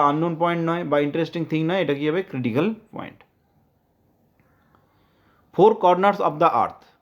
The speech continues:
four corners of the earth, ভালো করে বুঝো। আমরা সবসময় বলি কি? আমি চারিদিক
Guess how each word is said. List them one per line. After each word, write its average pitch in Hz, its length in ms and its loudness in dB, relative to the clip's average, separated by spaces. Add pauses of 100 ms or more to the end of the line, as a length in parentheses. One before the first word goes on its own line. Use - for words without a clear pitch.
(140)
four 208 160 4 (100)
corners 185 420 2
of 165 120 -4
the 170 140 0
earth, - 160 2 (260)
ভালো 156 140 0
করে 185 140 2
বুঝো। 170 300 -2 (300)
আমরা 165 200 0
সবসময় 185 300 0
বলি 185 180 2
কি? 151 140 -2
আমি 170 140 0
চারিদিক 185 360 4